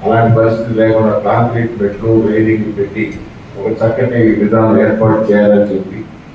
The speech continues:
ఇంకా అవకాశం ఉంటే అసలు ఎక్కడన్నా అవకాశం ఉందో లేదో పరిశీలించాలని చెప్పి,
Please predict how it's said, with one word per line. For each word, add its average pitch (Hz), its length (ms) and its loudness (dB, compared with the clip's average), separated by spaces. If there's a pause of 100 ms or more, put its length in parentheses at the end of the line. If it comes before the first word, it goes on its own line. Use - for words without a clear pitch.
(180)
ఇంకా 123 280 0
అవకాశం 120 760 2
ఉంటే 113 200 -2
అసలు 117 180 0
ఎక్కడన్నా 117 380 0
అవకాశం 113 540 0
ఉందో 120 140 2
లేదో 123 300 2
పరిశీలించాలని 107 760 -2
చెప్పి, 101 260 -2